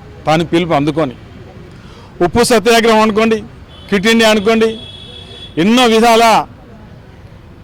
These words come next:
భారతదేశ గడ్డ మీద పుట్టిన ప్రతి బిడ్డను ఏకం చేసిన మహత్-, మహోన్నత వ్యక్తి గాంధీ గారు. గాంధీ గారి నాయకత్వంలో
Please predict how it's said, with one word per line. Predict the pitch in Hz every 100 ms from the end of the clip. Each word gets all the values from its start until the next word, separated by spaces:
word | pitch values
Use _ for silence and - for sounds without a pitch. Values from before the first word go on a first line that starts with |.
| -
భారతదేశ | 127 180 233 226 208 226
గడ్డ | 226 185 196
మీద | 226
పుట్టిన | 175 190 202
ప్రతి | 170 190 180
బిడ్డను | 170 196 233
ఏకం | 233 208 190 202
చేసిన | 196 170 180
మహత్-, | 156 175 185 -
మహోన్నత | 147 165 190 202 196
వ్యక్తి | 185 175 226 196
గాంధీ | 151 165 165
గారు. | 160 139 - - - - - - - - - - - - - - - - - - - - - - - - - - - - - -
గాంధీ | 175 208 226
గారి | 220 208
నాయకత్వంలో | 202 196 202 185 190 190 208